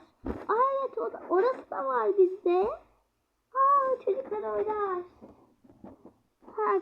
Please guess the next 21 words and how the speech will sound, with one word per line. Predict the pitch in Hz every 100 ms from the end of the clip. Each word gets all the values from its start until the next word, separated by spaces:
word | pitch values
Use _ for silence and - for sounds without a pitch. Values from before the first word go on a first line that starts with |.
| -
kanka, | 392 392 349
bir |
şey | 339 359 294
diyecektim. | 294 269 - 302 285 - _ _ _ _ _
Hani | 392 392
yarın | 392 392 392 370 349 -
okullar | - 302 370 339 349
açılıyor | 330 - 320 370
ya. | 311 254 269 - - _ _ _ _ _ _ _ _ _ _
Kreşe | - 349 349 403
başlıyorlar. | 381 294 - 254 247 240 294 523 - _ - -
Kreşe | 311 320 359
başlıyorlar | 339 - 349 339 359 349
ya. | 285 220 240 _ _ _ _ _ _ _ _ _ _ _
Yani | - 403
çocuk | 381 392 370 381
üçte | 370 - 381
size | 349 381
gelebilir | 330 330 320 330 339
mi? | 277 269 269 _ _ _ _ _ _ _ _ _ _ _ _ _ _ _ _
Orası | 320 349 427